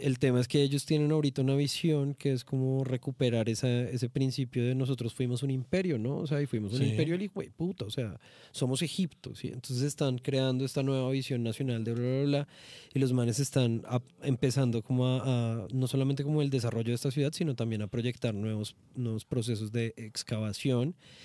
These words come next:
Speaker 1: y de conservación y bla, bla, bla. Entonces veo como en, en, de un lado hay una completa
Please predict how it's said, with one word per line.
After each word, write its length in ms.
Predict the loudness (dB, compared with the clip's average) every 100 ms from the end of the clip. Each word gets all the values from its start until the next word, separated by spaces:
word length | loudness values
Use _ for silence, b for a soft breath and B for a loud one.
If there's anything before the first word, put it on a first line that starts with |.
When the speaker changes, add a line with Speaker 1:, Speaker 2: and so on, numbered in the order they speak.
| -2
Speaker 1:
y 80 | 0
de 80 | 0
conservación 840 | 0 0 0 0 -2 2 2 2
y 80 | 0
bla, 100 | 0 -2
bla, 180 | 0 2
bla. 220 | 2 0 B B B
Entonces 260 | -4 -2 4
veo 180 | 4 4
como 420 | 2 4 2 -2 _ -20 -20 -20 -20 _ _ -2
en, 220 | 0 0
en, 140 | -2 0
de 160 | 2
un 320 | 4 4 4 4
lado 300 | 4 4 2
hay 100 | 2
una 180 | 0
completa 800 | -2 -4 0 0 2 0 -2 -4